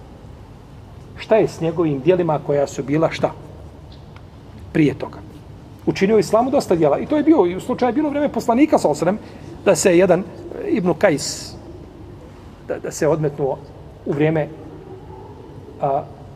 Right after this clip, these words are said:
poslanika, pa se ponovo vratio u vrijeme Ebu Bekra, ponovo se vratio u islam. Da li mu vjeruje nje-, da li mu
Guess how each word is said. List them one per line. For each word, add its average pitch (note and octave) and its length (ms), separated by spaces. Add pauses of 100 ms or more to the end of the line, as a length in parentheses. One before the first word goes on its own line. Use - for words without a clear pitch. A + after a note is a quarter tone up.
(640)
poslanika, F3 480 (140)
pa E3+ 80
se D3+ 100
ponovo F#3+ 180
vratio D3+ 260
u - 20
vrijeme D3+ 160
Ebu C#3 160
Bekra, C#3+ 220
ponovo C#3 240
se - 60
vratio C3 180
u A#2 40
islam. - 220 (2750)
Da A#3+ 160
li D#4 100
mu A3 120
vjeruje G#3+ 240
nje-, F3 220
da G#3 120
li A#3+ 80
mu G3+ 120